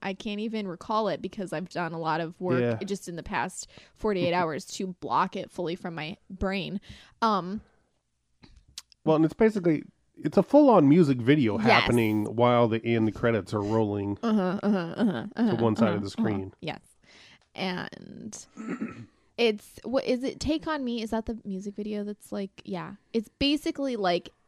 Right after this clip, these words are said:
Speaker 1: if that were done.
Speaker 2: It's gotta be the same artist.
Speaker 1: Really? I mean, you don't think
Speaker 2: Uh,
Speaker 1: it's just like, I mean, oh, baby, baby's gonna Google. <laughs>
Speaker 2: I meant to look it up.
Speaker 1: It, it,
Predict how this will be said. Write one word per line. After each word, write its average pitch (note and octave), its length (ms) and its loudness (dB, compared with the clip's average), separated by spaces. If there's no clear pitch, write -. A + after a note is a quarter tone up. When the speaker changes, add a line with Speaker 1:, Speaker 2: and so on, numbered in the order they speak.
Speaker 1:
if G#3 380 -4
that F3+ 460 0
were G3+ 240 0
done. F#3+ 680 -4
Speaker 2:
It's C3 140 -2
gotta A3 160 2
be D#3+ 80 4
the A2+ 80 2
same A2 240 2
artist. - 400 0
Speaker 1:
Really? G#4 580 0
I - 120 -4
mean, D4+ 160 -6
you D#4 60 -2
don't E4+ 160 -2
think F#4+ 140 -4
Speaker 2:
Uh, F#4 40 -2
Speaker 1:
it's - 140 -12
just F4 160 -12
like, A#3 300 -4
I A3+ 40 -6
mean, G#3 260 -8
oh, G3 420 -8
baby, G3 200 -10
baby's F#3+ 300 -8
gonna D#3+ 200 -6
Google. F#3 420 2
<laughs> D4+ 360 0
Speaker 2:
I C#3+ 40 2
meant F#3+ 220 8
to E3 100 8
look D3 180 6
it B2+ 140 2
up. A#2+ 180 -8
Speaker 1:
It, D#4+ 300 4
it, D#4+ 260 6